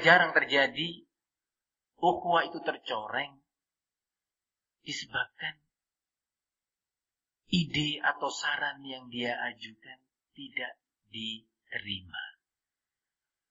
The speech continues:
Bulan mana? Diundang di rapat nggak hadir. Sekali, dua kali nggak hadir. Tiga kali nggak hadir. Cari, punya cari, ketahuan bahwa dia punya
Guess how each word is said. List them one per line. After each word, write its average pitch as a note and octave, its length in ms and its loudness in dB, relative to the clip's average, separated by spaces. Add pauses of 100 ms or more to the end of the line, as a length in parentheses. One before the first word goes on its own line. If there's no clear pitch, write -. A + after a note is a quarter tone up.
(100)
Bulan D3+ 320 6
mana? D3+ 320 2 (800)
Diundang C3 400 0
di A2 80 2
rapat B2 320 4
nggak A#2 280 -2
hadir. B2 240 -2 (1900)
Sekali, G2+ 680 -4
dua F#2+ 320 0
kali G#2 340 -4
nggak G2 240 -6
hadir. - 240 -6 (640)
Tiga - 320 -8
kali A#2 260 -6
nggak G#2+ 220 -2
hadir. F#2 180 -12 (1500)
Cari, C3 560 0 (300)
punya B2 260 0
cari, C3+ 480 -2 (800)
ketahuan D3+ 480 -4 (460)
bahwa A2+ 260 -2
dia A#2 160 -8
punya A2+ 240 -16